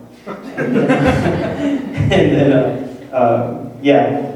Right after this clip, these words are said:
and so then you go back with the answer, but that, that's the whole point of, uh, a Bible study, that we can, like, share and stuff. So, yeah, I, I do wanna read some stuff to you today. Uh, it's a story that, that most of you have heard.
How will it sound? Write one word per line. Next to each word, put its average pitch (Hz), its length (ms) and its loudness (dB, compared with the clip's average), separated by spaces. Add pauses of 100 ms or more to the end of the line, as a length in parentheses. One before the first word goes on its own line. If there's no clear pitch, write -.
(140)
and 143 180 4
so 143 320 4
then 160 260 4
you 160 80 6
go 151 120 6
back 139 200 4
with 131 140 0
the 185 60 2
answer, 180 400 4
but 131 160 4
that, 165 320 2
that's 170 180 4
the 196 100 4
whole 196 380 4
point 190 360 2
of, 143 260 2
uh, - 680 0
a 135 60 -8
Bible 143 240 4
study, 147 400 -2
that 117 160 -6
we 123 140 -4
can, 135 180 -8
like, 117 180 -6
share 135 480 0
and 120 80 -6
stuff. - 280 -6
So, - 520 -2 (280)
yeah, 165 200 6
I, 170 380 4
I 170 40 -2
do 170 60 0
wanna 214 300 2
read 175 180 0
some 196 160 -6
stuff 196 360 -2
to 208 80 -8
you 202 120 -8
today. 202 560 -4
Uh, 147 120 -4
it's 151 120 -4
a 160 80 -4
story 160 500 0
that, - 720 0
that 143 200 2
most 139 240 0
of 156 160 -2
you 160 220 4
have 143 420 0
heard. 165 720 -4